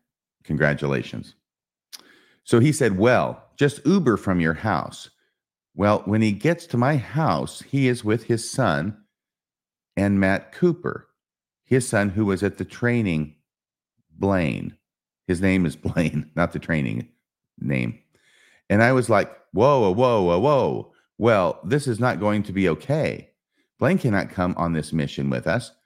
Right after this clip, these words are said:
They all reassured me, Blaine included, that he would not be going into any bars or any strip clubs, that he was going to be on the outside. Just doing things with the phones and making sure we were all where we needed to be, those types of things, and that I didn't need to worry about that.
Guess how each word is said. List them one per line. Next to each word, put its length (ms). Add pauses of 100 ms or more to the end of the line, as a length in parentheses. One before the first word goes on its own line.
(160)
They 120
all 120
reassured 480
me, 140
Blaine 280
included, 600 (640)
that 120
he 120
would 120
not 280
be 80
going 320
into 200
any 220
bars 460 (580)
or 140
any 160
strip 360
clubs, 520
that 100
he 80
was 120
going 200
to 80
be 140
on 100
the 140
outside. 600 (2250)
Just 260
doing 420
things 420
with 160
the 40
phones 380
and 60
making 240
sure 260
we 100
were 240
all 240
where 240
we 100
needed 300
to 100
be, 440
those 240
types 280
of 80
things, 320
and 140
that 80
I 60
didn't 260
need 160
to 80
worry 300
about 320
that. 340